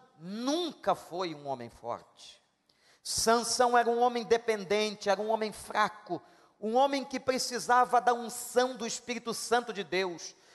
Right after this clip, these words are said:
E é por isso que em todo tempo a presença, a força magnífica do Espírito Santo vem sobre a sua vida e ele então tem a vitória. E aqui nós temos mais um episódio que conta o que eu estou dizendo aqui agora.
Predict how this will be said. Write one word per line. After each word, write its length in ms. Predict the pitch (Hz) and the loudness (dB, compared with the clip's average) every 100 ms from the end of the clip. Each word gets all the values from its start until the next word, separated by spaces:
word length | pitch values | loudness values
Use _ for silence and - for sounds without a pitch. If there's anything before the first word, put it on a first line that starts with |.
| - | -2
E 100 | 190 | 2
é 80 | 233 | 2
por 200 | 233 233 | 2 0
isso 240 | 254 - | -2 -4
que 100 | 247 | -2
em 160 | 247 220 | -2 -4
todo 440 | - 269 269 262 | 2 6 6 4
tempo 460 | 262 254 254 - 226 | -2 0 0 2 2
a 60 | |
presença, 800 | 226 240 240 - 214 262 - 220 | 2 4 2 2 0 0 0 0
a 20 | |
força 760 | 208 - 214 262 247 - 233 202 - - | 0 -2 4 4 4 0 0 0 -2 -14
magnífica 960 | 202 247 196 233 214 311 311 247 254 | -2 0 0 -2 0 2 2 0 0
do 80 | 233 | 0
Espírito 440 | 233 - 240 233 220 | -4 -8 -8 -6 -6
Santo 460 | - 233 - 214 - _ | 0 0 0 -4 -8 _
vem 420 | 135 190 254 254 | -2 2 2 0
sobre 340 | - - 208 196 | -4 -4 0 0
a 40 | |
sua 260 | - 196 156 | 0 0 2
vida 440 | 190 196 170 - - - - | 2 2 2 0 -4 -20 -6
e 120 | 196 | 2
ele 140 | 208 196 | 2 2
então 380 | 180 196 190 | -2 0 0
tem 240 | 165 180 165 | 0 -2 0
a 40 | |
vitória. 680 | 131 139 - 131 135 120 92 - _ _ _ | -4 -6 -4 0 0 -2 -10 -14 _ _ _
E 120 | 185 | 2
aqui 240 | 214 208 226 | 2 2 0
nós 240 | 208 202 | 0 0
temos 320 | - 220 202 | 0 0 -2
mais 640 | 180 190 220 240 247 214 202 | -8 -2 4 4 4 0 -6
um 180 | 220 | -2
episódio 600 | 226 220 208 185 220 214 | -2 -2 -6 2 2 2
que 100 | 220 | -4
conta 420 | 208 208 226 233 220 | -10 -2 0 0 -4
o 40 | |
que 80 | 220 | -4
eu 40 | |
estou 240 | 214 - 220 | -4 -2 -2
dizendo 460 | 202 165 220 202 | -2 -2 -2 0
aqui 240 | 196 202 190 | -2 0 0
agora. 480 | 185 180 170 123 | 4 2 2 -2